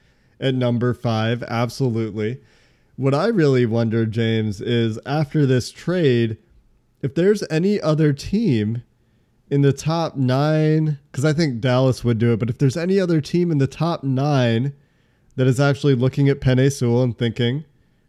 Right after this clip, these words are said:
"That could be my guy here," because you think about the first three teams, those are all almost certainly quarterback.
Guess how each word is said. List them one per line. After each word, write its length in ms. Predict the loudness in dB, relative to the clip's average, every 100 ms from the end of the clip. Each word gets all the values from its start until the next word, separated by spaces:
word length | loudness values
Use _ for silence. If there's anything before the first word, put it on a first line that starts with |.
| _ -6
"That 220 | -4 -2
could 160 | 0 2
be 160 | 2
my 180 | 2 0
guy 300 | 0 0 0
here," 240 | 0 0
because 260 | -2 -2 0
you 80 | 0
think 200 | 0 0
about 200 | 0 0
the 80 | -2
first 380 | 0 0 0
three 180 | 0 0
teams, 320 | 0 0 2
those 180 | 0 0
are 140 | -2 0
all 260 | 0 0
almost 400 | 2 2 2 2
certainly 380 | 0 0 0 -2
quarterback. 720 | 0 0 0 0 -2 -4 -8